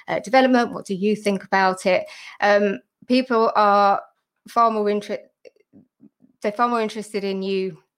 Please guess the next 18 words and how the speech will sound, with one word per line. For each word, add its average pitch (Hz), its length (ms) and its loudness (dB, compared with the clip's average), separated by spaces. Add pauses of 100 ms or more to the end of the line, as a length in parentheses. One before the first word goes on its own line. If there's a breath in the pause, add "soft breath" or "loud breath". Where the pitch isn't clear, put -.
(240)
serving 202 460 0
them 190 120 -4
in 190 120 -4
that 190 180 -2
way 175 240 -6
they 175 140 -10
are 175 220 -8
than 180 240 -10
you, 180 340 -8
um, 180 340 -12
just 175 240 -14
kind 180 220 -12
of, 175 80 -14 (140)
you 175 80 -12
know, 170 100 -16
telling 180 340 -6
them 175 140 -8
about, 170 320 -6